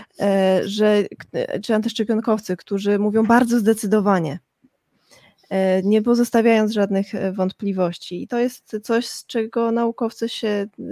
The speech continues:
no, no, no, no, mierzą się z tym część. Nie chce wychodzić do mediów. Właśnie dlatego, że oni mówią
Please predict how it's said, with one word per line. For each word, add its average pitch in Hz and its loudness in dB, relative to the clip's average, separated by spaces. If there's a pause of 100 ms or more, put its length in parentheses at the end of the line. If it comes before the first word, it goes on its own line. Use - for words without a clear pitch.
(440)
no, 247 -4
no, 277 -6
no, 269 -2 (100)
no, 262 -4
mierzą 302 0
się 214 -2
z 208 -12
tym 196 -4
część. 202 -4
Nie 262 -2
chce 330 -6
wychodzić 180 -4
do 175 -4
mediów. 170 -8 (200)
Właśnie 202 -4
dlatego, 202 -2
że 185 -4
oni 220 -2
mówią 214 -2